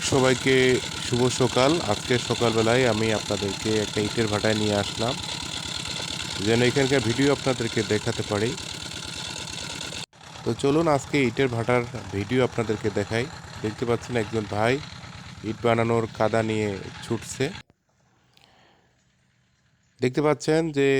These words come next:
এই যে সামনে ইটগুলি দেখা যাচ্ছে, এগুলি সব কিন্তু কাঁচা ইট, অর্থাৎ এখনও এগুলি পুরানো হয়নি। এগুলি রোদে শুকানোর জন্য রাখা হয়েছে। কাঁচা ইট কাদা দিয়ে বানিয়ে এভাবে লাইন লাইন করে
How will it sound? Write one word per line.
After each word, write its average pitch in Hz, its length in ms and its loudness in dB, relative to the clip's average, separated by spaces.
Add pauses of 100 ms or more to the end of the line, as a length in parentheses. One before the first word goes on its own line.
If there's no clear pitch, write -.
(200)
এই 127 180 0
যে 139 160 0
সামনে 131 320 0
ইটগুলি 127 380 0
দেখা 117 240 0
যাচ্ছে, 120 260 -2
এগুলি 120 280 -4
সব 117 320 -6
কিন্তু 113 220 -8 (120)
কাঁচা 110 380 -6
ইট, 90 220 -8 (880)
অর্থাৎ 104 260 -4
এখনও 127 400 0
এগুলি 104 220 -2 (100)
পুরানো 117 360 0
হয়নি। 95 320 -6 (160)
এগুলি 101 260 -6
রোদে 104 320 -2
শুকানোর 107 520 -6
জন্য 98 260 -6 (120)
রাখা 92 300 -10
হয়েছে। 92 380 -10 (1300)
কাঁচা 107 300 -6
ইট 110 220 -2 (160)
কাদা 104 300 -2
দিয়ে 104 200 -2
বানিয়ে 107 460 -2 (240)
এভাবে 92 300 -8
লাইন 101 240 -4
লাইন 98 200 -6
করে 95 240 -6